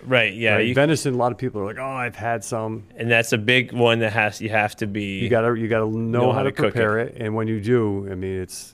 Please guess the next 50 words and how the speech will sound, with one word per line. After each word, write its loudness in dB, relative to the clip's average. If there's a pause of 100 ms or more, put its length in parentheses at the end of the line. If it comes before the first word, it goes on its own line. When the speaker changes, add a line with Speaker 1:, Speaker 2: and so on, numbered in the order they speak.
Speaker 2:
it's -14 (400)
tremendously -4
healthy -6 (380)
Speaker 1:
Yeah. 2
Speaker 2:
and -6
good -4
meat. -2
Speaker 1:
Lower, 6
lower 4
fat 2
and 0
Speaker 2:
Yeah, 2 (160)
hardly 0
any 2
fat. -2
Speaker 1:
and 4
it, 2
and 4
it, 0
and -2
it 0
doesn't 2
really 0
have, 0 (440)
I 2
don't 2
know, 0
I 0
have 0
never -2
had, 0
had 2
it, -6
but, -2
like, -4 (560)
uh, 2
what's -4
this? -2
Uh, 0 (100)
tryptophan 2
or 2
tryptophan, 2
like 4
how -2
you 2
pronounce 2
Speaker 2:
Right. 2
Speaker 1:
it -2
in -2
turkey, 0